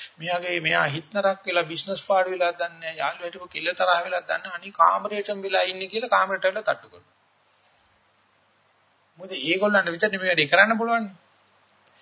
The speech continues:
ඉතින් ඒකට වෛර වෙලා කරන්නත් බෑ. ඒ හත්, හත් නඩේ වැඳලා කියන්න ඕනේ මගේ පැත්තක් කාපන් ඕන දෙයක් කරපන් මම මේ වෙලා කරන පිස්සු හැදිලවත් බිස්නස් පාඩුලවත් ලව් අෆෙයාර් එකක් හැදිලවත්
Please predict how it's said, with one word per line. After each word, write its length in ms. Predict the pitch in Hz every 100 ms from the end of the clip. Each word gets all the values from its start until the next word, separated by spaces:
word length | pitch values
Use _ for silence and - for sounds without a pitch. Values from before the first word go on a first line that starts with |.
| _
ඉතින් 160 | - 202
ඒකට 340 | 190 196 202 208
වෛර 260 | 185 185 196
වෙලා 260 | 185 180
කරන්නත් 400 | 165 147 139 -
බෑ. 240 | - - - - _ _ _ _ - -
ඒ 160 | - 185
හත්, 260 | 135 165 - _ _ _ 190 147
හත් 240 | 139 - -
නඩේ 320 | 214 226 214 226
වැඳලා 340 | 196 190 185
කියන්න 320 | 180 165 156
ඕනේ 320 | 151 143 185 233 - - - _ 151 -
මගේ 280 | 156 139 135
පැත්තක් 440 | 139 - - 196 -
කාපන් 480 | 147 107 - 92 - _ _ _ 135
ඕන 300 | 135 175 214
දෙයක් 240 | 208 151 -
කරපන් 440 | 131 117 117 165 226 - - -
මම 220 | - 135 147
මේ 180 | 156
වෙලා 240 | 147 143 131
කරන 180 | 143 151
පිස්සු 360 | 143 135 - 151
හැදිලවත් 520 | 131 127 113 120 135
බිස්නස් 420 | - 131 - 147 -
පාඩුලවත් 600 | 151 135 123 117 117 117
ලව් 200 | 110 127
අෆෙයාර් 320 | 143 143 151 147
එකක් 180 | 143 -
හැදිලවත් 440 | 139 135 143 170